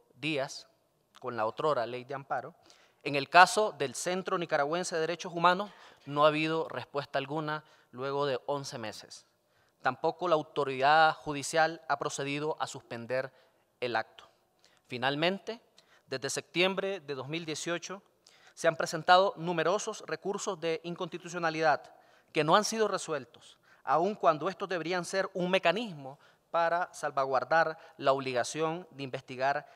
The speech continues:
graves violaciones de derechos humanos.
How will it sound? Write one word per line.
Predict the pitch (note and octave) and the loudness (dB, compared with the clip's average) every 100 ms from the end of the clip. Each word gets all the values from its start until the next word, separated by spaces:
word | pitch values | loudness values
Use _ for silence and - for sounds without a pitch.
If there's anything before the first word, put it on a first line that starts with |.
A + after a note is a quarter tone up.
| _ | _
graves | B2 D3 D#3 D#3+ | 4 6 6 4
violaciones | C#3 B2+ A2+ - C#3 C3 C3 C3+ _ | -2 -4 -4 -6 -6 -6 -8 -14 _
de | - | -8
derechos | A2+ A2 A2 A#2 A2+ | -6 -4 -6 -10 -14
humanos. | G2 F2+ - - | -14 -14 -18 -20